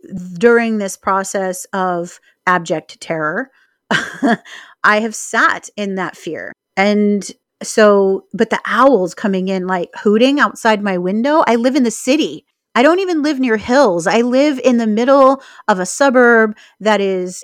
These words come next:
very well developed, very crowded. Never heard an owl in my life in my neck of the woods, so to speak. And I have a dream about two owls wanting to be cradled like baby.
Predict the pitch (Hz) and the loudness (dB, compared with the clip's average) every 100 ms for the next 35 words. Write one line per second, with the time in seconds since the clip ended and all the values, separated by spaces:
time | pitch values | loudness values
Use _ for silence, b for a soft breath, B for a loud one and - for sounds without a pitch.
0 | - 202 262 294 277 269 226 220 208 196 | -16 -2 0 0 0 -2 -2 -4 -4 -2
1 | 202 196 190 277 262 - 226 202 196 202 | -4 -6 -6 -6 -6 -6 -2 0 -2 -4
2 | 202 214 _ _ 208 208 262 269 277 233 | -6 -10 _ _ -8 -6 -4 -4 -4 -4
3 | 208 202 202 202 196 185 170 170 185 202 | -2 -2 -4 -6 -6 -6 -6 -6 0 0
4 | 151 185 - - _ _ - 196 196 190 | 0 -6 -12 -20 _ _ -2 0 2 0
5 | 170 170 160 156 156 160 - - - _ | -2 -4 -4 -4 -4 -6 -8 -14 -20 _
6 | - 180 160 - 160 180 - _ _ _ | -6 -4 -4 -6 -8 -8 -12 _ _ _
7 | - 202 202 202 190 202 _ _ 196 202 | -4 0 2 0 -8 -14 _ _ -6 -4
8 | 202 170 190 214 233 202 - - 233 - | -4 -6 -8 -6 -2 -2 -4 -6 -2 2
9 | 208 196 185 185 190 202 208 196 196 - | 2 2 -4 -6 -6 -6 -8 -10 -10 -6
10 | 381 403 403 381 330 320 349 339 370 415 | -4 -4 -6 -4 -4 -4 -6 -6 -4 -6
11 | 285 247 | -6 -8